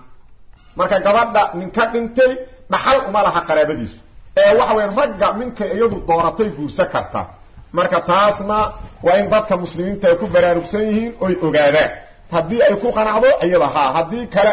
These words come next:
maya. Can Ummi Mubashir, anna nabiyya, nabiga sallallahu alayhi wa sallam, khataba, wuxuu doonay imra'atan, islaan.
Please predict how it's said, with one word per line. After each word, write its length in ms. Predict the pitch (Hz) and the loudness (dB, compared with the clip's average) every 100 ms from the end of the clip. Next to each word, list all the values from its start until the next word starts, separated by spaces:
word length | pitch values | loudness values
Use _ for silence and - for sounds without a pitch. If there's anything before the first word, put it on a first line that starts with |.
| 151 | 0
maya. 380 | 151 143 131 - - - - - _ - - - | 0 0 -2 -8 -14 -20 -20 -20 _ -20 -20 -12
Can 180 | - 240 | -2 2
Ummi 220 | 277 247 | 4 2
Mubashir, 720 | 226 220 226 240 - 214 220 220 208 - - - - - | 2 2 2 0 2 4 6 4 2 -14 -20 -20 -20 -4
anna 220 | 190 254 | 0 2
nabiyya, 320 | 262 262 247 | 4 4 4
nabiga 400 | 226 233 226 214 | 0 2 2 2
sallallahu 600 | 202 226 220 208 214 202 202 | 0 2 2 2 2 2 0
alayhi 160 | 202 | 0
wa 60 | 202 | 0
sallam, 260 | 196 208 208 | 0 0 0
khataba, 400 | - 190 190 214 208 | 0 0 2 2 4
wuxuu 300 | 220 208 190 | 2 0 0
doonay 320 | 196 208 214 214 | 2 4 4 2
imra'atan, 640 | 196 190 214 226 208 196 | 0 0 0 0 0 -2
islaan. 480 | 190 - 190 190 190 | -2 -2 2 4 2